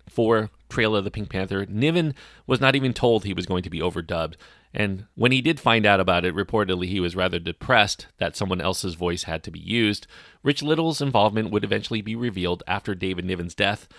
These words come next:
on July twenty-ninth, nineteen eighty-three. That was shortly before the release of Curse of the Pink Panther, so he ultimately did get some credit and some notoriety there.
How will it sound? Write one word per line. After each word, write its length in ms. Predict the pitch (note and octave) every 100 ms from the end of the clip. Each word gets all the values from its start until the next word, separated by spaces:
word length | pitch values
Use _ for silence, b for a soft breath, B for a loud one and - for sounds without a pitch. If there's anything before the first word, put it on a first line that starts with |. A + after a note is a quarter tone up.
| b b
on 140 | G2
July 260 | F#2 F#2+ F2+
twenty-ninth, 640 | F2+ F#2+ F#2 F2+ E2 -
nineteen 320 | F2 E2+ E2+
eighty-three. 420 | E2 E2 D#2+ D#2 E2
That 140 | F#2+
was 100 | A2
shortly 300 | D#3 D3+ B2+
before 280 | G#2+ A#2 G#2+
the 120 | G2
release 340 | G2 G2 F#2
of 160 | F2+ E2+
Curse 340 | - G#2+ F#2+
of 120 | F#2+ E2+
the 60 |
Pink 240 | - E2+ -
Panther, 540 | G#2 G2+ - F2 G2 B B B
so 280 | - B2+ A2
he 260 | F#2 C3+ - _
ultimately 380 | D3 D3+ B2+ G2
did 260 | F#2+ A#2 F#2+
get 320 | F#2 E2 -
some 220 | - G2
credit 320 | - F2+ E2+
and 80 | F2
some 180 | - F2
notoriety 560 | F2+ F2 E2+ E2+ D#2+
there. 380 | D#2 G2 F2 D2